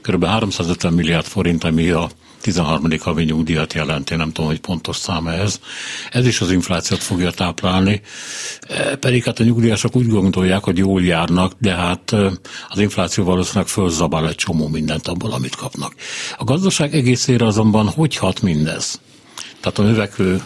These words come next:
ö, az infláció, a növekvő költségek,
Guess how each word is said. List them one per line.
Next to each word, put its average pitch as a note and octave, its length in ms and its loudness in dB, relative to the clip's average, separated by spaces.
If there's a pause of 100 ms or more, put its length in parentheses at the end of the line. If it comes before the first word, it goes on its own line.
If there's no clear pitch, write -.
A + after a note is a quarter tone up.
(560)
ö, F#2+ 380 2
az G#2+ 160 0
infláció, G2 840 2 (200)
a - 140 -2
növekvő F2+ 440 0
költségek, F#2+ 1040 0